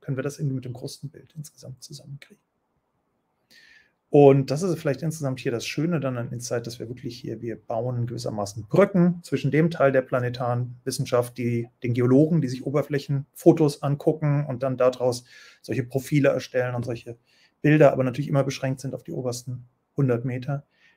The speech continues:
und dem Teil der Planetenforschung, der wirkliche Modellierung von Entwicklung von ganzen Planeten macht. Und das natürlich dann, ähm,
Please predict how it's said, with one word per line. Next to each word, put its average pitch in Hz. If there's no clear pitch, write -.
und -
dem 147
Teil 139
der 131
Planetenforschung, 123
der 117
wirkliche 117
Modellierung 127
von 123
Entwicklung 123
von 120
ganzen 117
Planeten 123
macht. 117
Und -
das -
natürlich 120
dann, 120
ähm, 117